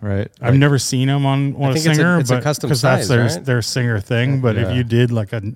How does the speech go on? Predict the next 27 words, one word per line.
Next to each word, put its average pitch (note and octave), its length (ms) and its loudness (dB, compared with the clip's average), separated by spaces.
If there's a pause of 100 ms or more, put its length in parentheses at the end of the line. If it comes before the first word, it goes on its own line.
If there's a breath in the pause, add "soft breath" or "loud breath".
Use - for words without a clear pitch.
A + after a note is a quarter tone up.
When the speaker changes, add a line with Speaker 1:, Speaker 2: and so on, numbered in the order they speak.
Speaker 2:
a A2+ 80 -2
new A#2 220 2
glass G2 540 -6
with G2 200 -12 (140)
Speaker 1:
Right. G2 180 -4
I - 20 -2
Speaker 2:
fluting, B2+ 420 2
Speaker 1:
agree. G2 360 -2
I G#2 60 -6
agree. F#2+ 460 -8 (200)
Speaker 2:
it C#3 60 -4
would A#2 100 0
be G#2+ 140 -2
over G#2 220 2
the F#2 100 -4
Speaker 3:
Did C#3+ 80 -4
Speaker 2:
top. C#3 60 -4
Speaker 3:
they E3+ 100 0
Speaker 1:
Yeah. C#3 60 -2
Speaker 3:
mess D#3+ 280 -4
with E3+ 140 -10
the C3 100 -6
headlight D#3+ 460 -8 (640)
size, D3 540 -8
the A2+ 100 -2
hole C3+ 340 -6
itself? G2 480 -12